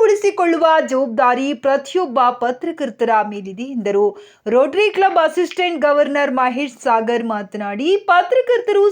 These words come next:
ಸಾಮಾಜಿಕ ಜಾಲತಾಣಗಳ ಸುದ್ದಿಗಳಿಗಿಂತಲೂ ನಂಬಿಕೆಗೆ ಅರ್ಹವಾದ ಸುದ್ದಿಗಳನ್ನು ಮತ್ತು ಧ್ವನಿ ಇಲ್ಲದವರಿಗೆ ಧ್ವನಿಯಾಗುವ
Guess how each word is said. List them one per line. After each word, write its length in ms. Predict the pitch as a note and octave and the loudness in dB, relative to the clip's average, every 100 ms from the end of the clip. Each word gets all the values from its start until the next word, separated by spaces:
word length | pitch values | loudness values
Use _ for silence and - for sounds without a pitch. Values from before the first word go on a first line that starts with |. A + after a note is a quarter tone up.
| G4+ | 2
ಸಾಮಾಜಿಕ 580 | C4 C4 D4+ E4 D#4+ D#4+ D4 B3+ A3 | 0 2 0 0 -2 0 0 0 -2
ಜಾಲತಾಣಗಳ 720 | A#3 D#4+ E4+ C#4+ A#3+ A#3+ A#3 A#3+ B3+ B3 | -2 -2 -2 -2 -2 0 0 0 -2 -8
ಸುದ್ದಿಗಳಿಗಿಂತಲೂ 920 | F#3+ A3 A3 G#3+ G3+ G3+ G#3+ A#3 F#4 A4+ - - _ A#3 | -10 -6 -4 -6 -8 -10 -6 0 2 2 -4 -20 _ 0
ನಂಬಿಕೆಗೆ 640 | F4 A#4+ B4+ A4 E4 E4+ E4+ B3 C4+ | 0 2 2 2 0 2 0 0 -2
ಅರ್ಹವಾದ 680 | C#4 D#4 B3 A#3+ A3+ B3 B3+ | -2 -4 0 0 2 0 -2
ಸುದ್ದಿಗಳನ್ನು 640 | A3+ F#3+ A#3 A3 A3 G#3 G#3 G#3+ | -8 -6 -4 -2 -2 -4 -6 -8
ಮತ್ತು 200 | G#3 D4+ A3+ | -4 -6 -2
ಧ್ವನಿ 260 | A3 G#3+ G#3 E4+ | -4 -4 -4 0
ಇಲ್ಲದವರಿಗೆ 640 | A#4 A#4 F#4+ E4+ D4+ D4 C#4+ G3+ | 0 2 0 0 -2 -2 -4 -4
ಧ್ವನಿಯಾಗುವ 720 | A3+ A3 G#3 A#3 B3+ B3 | -4 -2 -2 -2 -2 -2